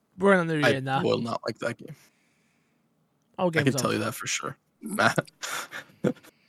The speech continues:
Speaker 2: Is it
Speaker 3: might
Speaker 2: an old
Speaker 3: open,
Speaker 2: game?
Speaker 3: it, it might open mouth Pikachu surprise you.
Speaker 2: <laughs> Yeah.
Speaker 1: It might
Speaker 2: You
Speaker 1: do.
Speaker 2: know what? Maybe. Maybe.
Speaker 1: All
Speaker 3: It did
Speaker 1: right.
Speaker 3: for me.
Speaker 2: Um,
Speaker 1: Crash.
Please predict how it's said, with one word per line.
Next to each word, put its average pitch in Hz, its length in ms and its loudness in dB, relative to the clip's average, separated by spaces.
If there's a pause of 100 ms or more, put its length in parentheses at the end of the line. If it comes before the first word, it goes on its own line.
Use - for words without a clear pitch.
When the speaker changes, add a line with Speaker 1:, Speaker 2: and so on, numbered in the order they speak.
(420)
Speaker 2:
Is 143 140 12
it - 20 12
Speaker 3:
might 175 140 12
Speaker 2:
an 165 60 12
old 185 160 12
Speaker 3:
open, 196 60 12
Speaker 2:
game? 185 240 12
Speaker 3:
it, - 100 -4 (400)
it 208 80 12
might 208 240 12
open 175 260 12
mouth 151 220 10
Pikachu 139 520 8
surprise 110 480 6
you. 90 160 -2
Speaker 2:
<laughs> - 460 -10
Yeah. 180 160 12 (840)
Speaker 1:
It 143 140 -4
might 156 120 0
Speaker 2:
You 208 60 -2
Speaker 1:
do. 214 60 2
Speaker 2:
know 202 200 10
what? 214 200 10
Maybe. 143 520 2 (140)
Maybe. 123 520 -8 (1040)
Speaker 1:
All 214 140 10
Speaker 3:
It 170 40 8
did 143 60 10
Speaker 1:
right. 127 100 0
Speaker 3:
for 139 80 2
me. 120 80 4
Speaker 2:
Um, 117 360 2
Speaker 1:
Crash. - 480 6